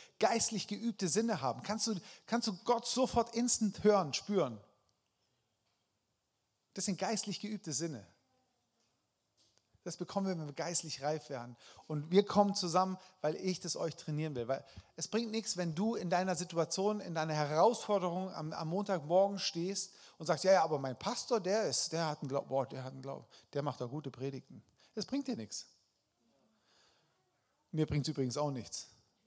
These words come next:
Deswegen bin ich nicht interessiert an guten Predigten.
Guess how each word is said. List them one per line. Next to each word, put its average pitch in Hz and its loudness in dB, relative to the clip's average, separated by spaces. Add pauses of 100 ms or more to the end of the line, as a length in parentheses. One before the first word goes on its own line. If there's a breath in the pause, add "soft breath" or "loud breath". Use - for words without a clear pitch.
(1400 loud breath)
Deswegen 170 4
bin 202 2
ich 175 4
nicht 208 4
interessiert 214 0
an 156 -2
guten 202 0
Predigten. 185 4